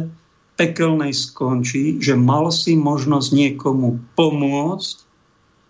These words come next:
a ty si sa na to vydlabal. Ty si mu nepomohol. Čiže ak niekto miluje hanbu a chce v nej skončiť na večné veky,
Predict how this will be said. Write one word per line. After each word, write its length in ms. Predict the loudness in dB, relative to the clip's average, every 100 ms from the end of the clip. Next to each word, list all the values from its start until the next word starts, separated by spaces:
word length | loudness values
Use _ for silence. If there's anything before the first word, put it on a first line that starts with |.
| _ _ -4
a 160 | -4
ty 240 | 0 0 0
si 160 | -2
sa 240 | -2 -2 0
na 240 | -2 -4
to 240 | -6 -4
vydlabal. 760 | 0 0 2 0 -2 -8 -10 -18 _ _ _ _ _ _ _ _ _ _ _ -10
Ty 80 |
si 240 | -6 -4 -2
mu 160 | 0
nepomohol. 960 | 0 2 2 2 2 2 0 -2 -8 -14 -18 _ _ _ _ _ _ _ _ _ _ _ _ _ -4
Čiže 240 | 0 2 0
ak 160 | 2
niekto 560 | 2 2 0 -2 -4 -10 _ -20 -2
miluje 560 | 2 2 2 0 -2 -8 -8
hanbu 500 | -2 0 0 0 -2
a 80 | -6
chce 240 | -2 -2
v 140 | 0 0
nej 60 | -2
skončiť 420 | -2 -2 0 2
na 140 | 2
večné 400 | 2 0 0 0
veky, 480 | 0 -2 0 0 -2